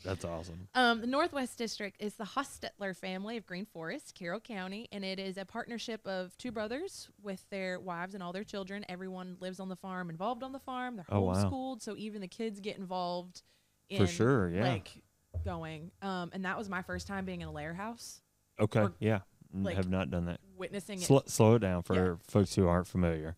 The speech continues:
Speaker 2: It's so
Speaker 1: Lair house.
Speaker 2: lair house is where your chickens go to lay their eggs.
Speaker 1: Boom. So when you hear chicken houses, not everybody is raising broilers for
Speaker 2: Right.
Speaker 1: us to eat on Super Bowl Sunday.
Speaker 2: Yeah, they could be baby chicks that they're
Speaker 1: Yeah,
Speaker 2: raising. They
Speaker 1: yeah.
Speaker 2: could be the chickens that you're gonna eat, or they could just be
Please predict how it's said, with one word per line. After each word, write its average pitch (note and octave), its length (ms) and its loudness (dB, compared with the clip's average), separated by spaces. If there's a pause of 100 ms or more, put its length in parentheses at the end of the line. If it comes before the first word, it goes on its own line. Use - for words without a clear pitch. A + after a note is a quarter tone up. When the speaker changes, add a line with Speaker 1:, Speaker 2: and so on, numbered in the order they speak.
(120)
Speaker 2:
It's - 300 -2
so C4+ 440 6
Speaker 1:
Lair F#2 420 8
house. F2 400 0
Speaker 2:
lair C4 200 4
house C4 240 0
is A3 100 -8
where A3 100 -4
your G3 120 -2
chickens G#3 360 -4
go F3+ 160 -4
to F3 80 -4
lay F3 180 -4
their D#3+ 160 -6
eggs. - 440 -12
Speaker 1:
Boom. F#2 320 10 (320)
So A#2 220 10
when G#2 180 12
you B2+ 120 12
hear C#3+ 160 12
chicken C3 340 4
houses, E2+ 560 -4 (120)
not G#2+ 240 6
everybody F#2+ 460 4
is E2 100 0
raising E2+ 340 0
broilers D#2+ 440 0
for E2+ 200 0
Speaker 2:
Right. E2 80 4
Speaker 1:
us - 160 -2
to D#2+ 340 -2
eat F2 160 0
on E2 160 -2
Super E2+ 280 -6
Bowl D2+ 120 -2
Sunday. C2+ 400 -6
Speaker 2:
Yeah, F#3 180 -6
they G3+ 160 -6
could A3+ 140 -6
be A3 100 -6
baby A3 240 -2
chicks - 460 -6
that A#3+ 160 -8
they're B3 180 -2
Speaker 1:
Yeah, - 140 6
Speaker 2:
raising. D#4 340 -2
They A#2+ 120 0
Speaker 1:
yeah. F#2+ 100 6
Speaker 2:
could G#3+ 100 -2
be G#3+ 120 -6
the G3+ 80 -10
chickens D4+ 600 -4
that A#3 160 -10
you're A3 80 -16
gonna A3+ 160 -8
eat, C#4 260 -8
or A3 100 -6
they G#3 160 -4
could G#3 180 -12
just G#3 180 -8
be F3+ 300 -6